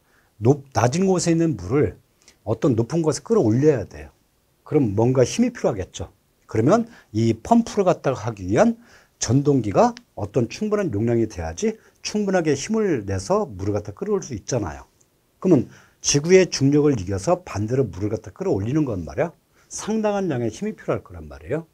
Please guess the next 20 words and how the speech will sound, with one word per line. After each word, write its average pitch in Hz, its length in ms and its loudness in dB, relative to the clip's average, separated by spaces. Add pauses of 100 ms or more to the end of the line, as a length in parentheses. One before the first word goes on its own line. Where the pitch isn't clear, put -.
(260)
자, 95 300 -4
그러면, 123 560 0 (460)
아, 107 200 2
우리가 120 520 4 (220)
이 135 360 2
전동기 156 540 0
용량은 107 520 0
어떻게 104 340 -6
산정하느냐? 98 880 -8 (200)
자, 90 160 -10
생각해 190 280 -2
보세요. 85 340 -8 (560)
전동기 175 580 2
용량은, 104 720 -2 (640)
아, 110 400 2
펌프에서 202 680 2
물을 120 340 0
끌어올리는 170 580 0
물의 104 280 0
양, 87 300 -6